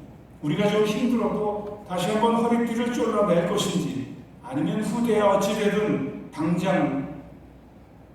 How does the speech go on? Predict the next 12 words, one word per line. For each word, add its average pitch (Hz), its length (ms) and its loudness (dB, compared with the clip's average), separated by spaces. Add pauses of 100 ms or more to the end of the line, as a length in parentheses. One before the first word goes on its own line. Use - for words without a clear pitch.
(220)
공돈 170 440 0
받아 151 640 0
기분 170 300 -2
낼 147 240 2
것인지, - 540 -4 (540)
우리는 240 280 4
간절한 220 580 2
마음으로 - 540 -2 (440)
나라를 143 800 0
생각하며 135 800 -4 (300)
기도해야 151 1040 -2
합니다. 131 260 -6